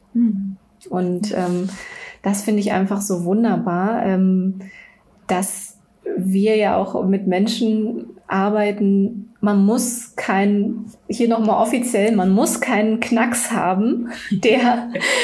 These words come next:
Speaker 2: der, ähm, sichtbar ist. Man kann ganz normal neurotisch sein, ähm, und darf trotzdem eine Begleitung in Anspruch nehmen und darf trotzdem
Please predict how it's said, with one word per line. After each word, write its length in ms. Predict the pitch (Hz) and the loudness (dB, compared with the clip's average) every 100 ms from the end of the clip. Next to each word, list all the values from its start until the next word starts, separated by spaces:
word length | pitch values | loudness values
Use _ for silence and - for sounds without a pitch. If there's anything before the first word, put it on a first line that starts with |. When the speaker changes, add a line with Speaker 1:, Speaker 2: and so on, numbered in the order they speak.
| 403 - | 0 2
Speaker 2:
der, 580 | 226 226 214 - 214 214 | 4 4 4 4 4 2
ähm, 460 | 214 214 226 240 - 247 - - | 2 2 0 -4 -8 -12 -10 -2
sichtbar 560 | 214 262 247 254 233 | 0 0 2 2 4
ist. 340 | 226 240 - 226 | 2 2 0 0
Man 200 | 208 220 | 0 0
kann 260 | 233 233 | 0 0
ganz 320 | 226 240 277 254 | 2 0 0 2
normal 480 | 240 220 202 220 | 2 4 4 4
neurotisch 580 | 214 190 190 214 - 233 | 2 2 2 0 0 -2
sein, 520 | - 202 185 196 254 277 | 0 0 2 2 2 0
ähm, 800 | - 208 202 202 208 226 240 - - - - | 2 2 2 2 0 -2 -4 -10 -20 -20 -10
und 240 | - 226 233 | -2 0 0
darf 240 | 226 233 | 0 0
trotzdem 1000 | 233 - 247 - - 339 269 254 240 - - - - - _ | -2 -2 -2 -2 -2 -2 0 0 -2 -4 -10 -20 -20 -20 _
eine 100 | 214 | 0
Begleitung 640 | 208 202 180 170 226 240 302 | 0 0 -2 -2 -2 -2 -2
in 120 | 180 | 0
Anspruch 560 | - 185 - - 214 - | 0 -2 -4 -10 -10 -6
nehmen 280 | 175 175 175 | -2 -2 -2
und 160 | 185 | 0
darf 200 | 190 196 | -2 -4
trotzdem 840 | - - - - - 247 240 240 240 | -6 -6 -6 -6 -4 0 2 2 0